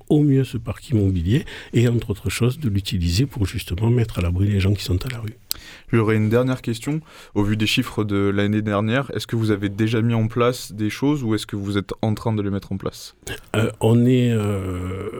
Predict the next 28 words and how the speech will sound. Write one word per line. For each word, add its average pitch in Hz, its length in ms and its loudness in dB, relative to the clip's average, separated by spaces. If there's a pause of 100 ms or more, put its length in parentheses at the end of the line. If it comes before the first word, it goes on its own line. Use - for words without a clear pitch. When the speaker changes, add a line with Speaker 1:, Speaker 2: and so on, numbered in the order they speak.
(520)
Speaker 1:
on 113 180 4
est 127 80 4
en 131 140 4
train 147 200 0
de 131 120 4
les 117 120 2
mettre 113 280 2
en 107 80 4
place 156 280 0
depuis 117 360 0
le 131 100 4
début 113 280 2
de 123 80 0
la 120 80 2
mandature. 113 540 2 (380)
C'est-à-dire 113 520 0
que - 120 -2
les, 101 400 2
ce - 160 -2
qu'on 113 340 0
a, 98 360 0
ce - 140 0
qui 107 160 0
nous 107 220 2
est 113 40 4
remonté 131 540 2
du 113 160 -4
terrain 107 360 2